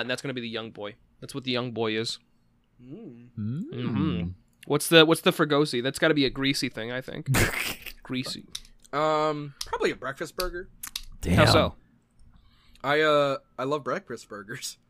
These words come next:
Speaker 2: <laughs>
Speaker 1: No, but, like,
Speaker 2: I
Speaker 1: what's it, what's it made of?
Speaker 2: Uh, it's a burger with an egg and, uh, bacon on it.
Speaker 1: Oh, yum.
Speaker 2: Uh, some melted cheese on top. Uh,
Speaker 3: Uh,
Speaker 2: there was a, there
Speaker 3: mm-hmm.
Speaker 2: was a, a, a, a train station that I always went to the city at, and there was a deli right in front of it.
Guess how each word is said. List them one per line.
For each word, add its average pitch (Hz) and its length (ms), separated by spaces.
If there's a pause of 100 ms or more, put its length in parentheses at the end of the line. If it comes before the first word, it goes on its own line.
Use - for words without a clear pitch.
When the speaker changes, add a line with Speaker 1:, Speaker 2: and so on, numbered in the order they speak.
(220)
Speaker 2:
<laughs> - 60 (320)
Speaker 1:
No, 196 200
but, 156 80
like, 202 160
Speaker 2:
I - 20
Speaker 1:
what's 147 160
it, 139 140 (120)
what's 151 200
it 135 40
made 123 200
of? 107 160 (640)
Speaker 2:
Uh, 185 340
it's - 240
a 220 60
burger 165 340
with 151 160
an 135 80
egg 131 180
and, 123 260 (180)
uh, 117 160
bacon 113 280
on 120 140
it. 123 100 (540)
Speaker 1:
Oh, 147 100
yum. 104 380
Speaker 2:
Uh, - 60 (320)
some 120 200
melted 120 320
cheese 113 400
on 113 200
top. 113 320 (500)
Uh, 131 40
Speaker 3:
Uh, 87 520 (800)
Speaker 2:
there 180 160
was 208 180
a, 185 340
there 170 140
Speaker 3:
mm-hmm. - 40
Speaker 2:
was 190 140
a, 143 380 (100)
a, 131 440
a, - 20
a 120 60
train 147 340
station 117 440
that 113 100
I 117 80
always 117 200
went 110 200
to - 80
the 107 80
city 107 340
at, 98 200
and 110 80
there 117 80
was 107 100
a 107 60
deli 113 420
right 104 180
in 98 80
front 104 240
of 98 80
it. 98 160